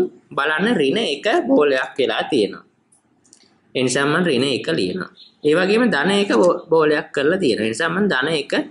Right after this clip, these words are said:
ලියනවා. ඍණ එකට වඩා ධන එක වැඩිද කුඩයිද? කතා කරන්න දෙයක් නෑ. සංඛ්‍යා රේඛාවට දකුණු පැත්තට යන්න යන්න සංඛ්‍යා විශාලත්වය වැඩි.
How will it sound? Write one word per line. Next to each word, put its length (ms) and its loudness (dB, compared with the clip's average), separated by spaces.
ලියනවා. 520 -2
ඍණ 260 2
එකට 380 -2
වඩා 520 2
ධන 340 -2
එක 240 -4
වැඩිද 460 2
කුඩයිද? 420 2
කතා 320 -6
කරන්න 280 0
දෙයක් 240 0
නෑ. 260 -2
සංඛ්‍යා 420 -2
රේඛාවට 580 0
දකුණු 280 -4
පැත්තට 300 -6
යන්න 240 -2
යන්න 240 -4
සංඛ්‍යා 440 -4
විශාලත්වය 520 -2
වැඩි. 220 -2